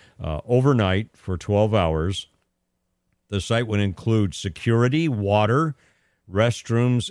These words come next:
and dumpsters, along with services to help people find permanent housing. I like that aspect of it.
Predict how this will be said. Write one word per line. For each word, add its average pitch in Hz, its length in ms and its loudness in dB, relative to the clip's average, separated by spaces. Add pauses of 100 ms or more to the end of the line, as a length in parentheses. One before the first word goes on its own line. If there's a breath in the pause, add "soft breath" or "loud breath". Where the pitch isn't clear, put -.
and 101 420 -2
dumpsters, 107 1040 -2 (640 soft breath)
along 117 560 2
with 110 200 2
services 113 580 -2
to 110 160 -4
help 104 220 0
people 104 280 -4
find 98 380 -4
permanent 98 400 -2
housing. 123 460 0
I 76 80 -4
like 85 240 -2
that 95 180 -4
aspect 117 560 -8
of 65 140 -10
it. 50 200 -20